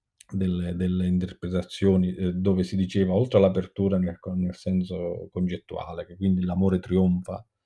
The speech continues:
sostanzialmente oltre ogni materialità, eh, ma sostanzialmente vi diceva, se a quel punto,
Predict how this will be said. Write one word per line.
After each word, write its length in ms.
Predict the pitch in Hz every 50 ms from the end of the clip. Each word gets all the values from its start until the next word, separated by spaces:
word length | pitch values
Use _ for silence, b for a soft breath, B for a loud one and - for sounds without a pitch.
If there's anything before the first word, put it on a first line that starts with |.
| _ _ _ _ _ _ _ _ _
sostanzialmente 840 | - 101 - - 95 92 90 95 92 90 95 95 90 90 90 90 90
oltre 560 | - - 123 113 107 101 - - - - 92
ogni 360 | 92 92 92 90 90 90 90
materialità, 920 | 90 87 85 - 92 90 87 85 87 87 - 87 78 - - - 113 120 - - _ _ _ _ _ _ _ _ _ _ _ _
eh, 340 | - 85 87 92 95 95 92
ma 140 | 92 92 87
sostanzialmente 680 | - 95 90 - - 98 95 104 98 95 95 90 90 92
vi 40 | 90
diceva, 360 | 92 92 90 - 90 85 85
se 160 | - - 120
a 80 | 113 113
quel 240 | - 113 101 92 -
punto, 600 | - 110 104 95 92 90 90 - 95 110 -